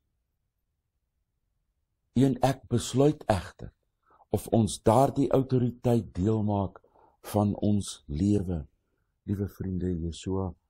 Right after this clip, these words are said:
wil graag heers oor jou lewe.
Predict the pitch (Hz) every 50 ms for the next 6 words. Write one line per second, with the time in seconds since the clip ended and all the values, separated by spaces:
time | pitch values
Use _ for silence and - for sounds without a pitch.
0 | _ _ _ _ _ _ _ _ _ _ _ _ - - 98 95 87 - - -
1 | 101 101 98 95 95 - - - 80 71 76 85 82 71 - - - - - _
2 | _ _ _ _ _ _ _ _ _ _ - - 82 80 73 65 69 73 73 76
3 | 73 67 62 65 62 60 - -